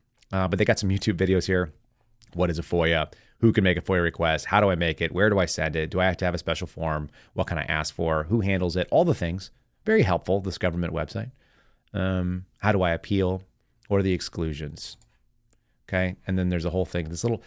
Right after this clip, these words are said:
it's the only thing that doesn't have a video. Look at this. The other ones all have videos.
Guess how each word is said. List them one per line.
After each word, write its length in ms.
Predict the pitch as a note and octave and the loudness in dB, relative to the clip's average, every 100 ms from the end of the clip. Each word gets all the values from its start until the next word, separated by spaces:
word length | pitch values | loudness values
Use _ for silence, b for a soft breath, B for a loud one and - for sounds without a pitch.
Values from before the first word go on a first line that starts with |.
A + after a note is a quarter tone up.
| - | -6
it's 100 | - | 0
the 160 | C3+ | 2
only 280 | C3+ E3+ F3 | 4 4 4
thing 120 | D#3 | 4
that 80 | C#3+ | 4
doesn't 180 | C3+ B2 | 2 2
have 120 | A#2 | 0
a 60 | A2 | 0
video. 460 | F#2+ E2 D#2 D#2 - _ - | 0 0 -2 -6 -10 _ -10
Look 100 | C#3 | -6
at 40 | |
this. 100 | E2 | -6
The 80 | - | -4
other 100 | G#2+ | -4
ones 140 | G#2+ G#2+ | -2 -4
all 60 | |
have 100 | F#2+ | -4
videos. 640 | F2 E2 E2+ E2+ E2+ - | -4 -2 -2 -2 -6 -10